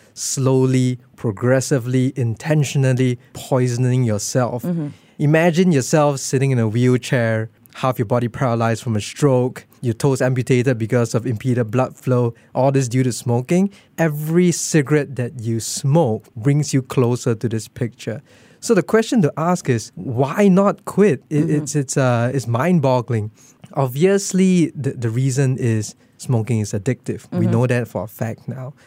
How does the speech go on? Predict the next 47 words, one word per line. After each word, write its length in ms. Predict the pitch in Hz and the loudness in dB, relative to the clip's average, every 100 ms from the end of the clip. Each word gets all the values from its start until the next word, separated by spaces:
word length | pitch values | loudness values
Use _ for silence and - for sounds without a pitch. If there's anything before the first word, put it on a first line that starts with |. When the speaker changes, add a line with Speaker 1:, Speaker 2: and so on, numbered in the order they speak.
| _ _ _ - | _ _ _ -8
Speaker 1:
It's 180 | 139 | -4
not 200 | 143 170 | 0 0
just 200 | 123 143 | 0 -2
a 60 | 117 | -4
habit, 460 | - 117 110 110 113 | -8 -6 -4 -4 -4
it's 200 | 107 117 | -6 -4
an 120 | 104 | -6
addiction. 600 | 98 117 - - 113 131 | -4 -6 -6 -8 -10 -10
Speaker 2:
Mm-hmm. 560 | - 170 160 - - | -8 -6 -8 -12 -6
Speaker 1:
Um, 320 | 117 113 110 113 | -2 0 0 0
within 420 | 131 185 175 - - | 2 2 2 -2 -2
ten 240 | 165 180 | 0 0
seconds 640 | - 160 143 151 120 - | 0 0 0 0 -2 0
of, 180 | 120 104 | -2 0
uh, 180 | 117 110 | 0 0
taking 240 | - 131 139 | -2 -2 -2
your 80 | 110 | -2
first 300 | - 110 101 | -2 -4 0
drag 260 | 120 120 | -2 -2
of 80 | 113 | -4
the 100 | 107 | -8
cigarette, 560 | - 123 110 113 123 - - _ _ | -8 -8 -6 -8 -8 -14 -20 _ _
nicotine 480 | 131 151 147 160 147 | -2 -2 -2 0 0
actually 240 | 127 - | 0 -4
crosses 480 | - - 139 - 135 | -6 -2 -2 0 -2
from 160 | 127 107 | -2 -4
the 80 | 98 | -2
blood 260 | 135 123 - | -2 -2 0
into 240 | 131 - | -4 -2
the 80 | 113 | -6
brain. 480 | 95 120 117 104 117 - | -4 -2 -2 -2 -8 -10
Speaker 2:
Right. 280 | 147 135 - _ 131 | -6 -6 -8 _ -2
Speaker 1:
And 160 | 123 | 0
then 120 | 127 | 2
this 140 | 135 131 | 0 -2
causes 540 | - 151 147 160 143 | 0 0 2 2 0
the, 440 | 139 123 113 107 113 _ | -4 -2 0 -2 -6 _
the 80 | 107 | -2
brain 220 | 135 143 | 0 0
to 100 | 127 | -2
release 540 | 113 117 139 151 - | -2 0 0 0 -2
your 200 | - 117 104 | -4 -4 -2
pleasure 320 | - 117 143 | -2 -2 -4
chemical, 420 | 127 120 123 214 | -4 -4 0 0
which 220 | 135 - | 0 -4
is 40 | 101 | -6
dopamine, 560 | 113 110 170 202 254 | -4 0 2 2 0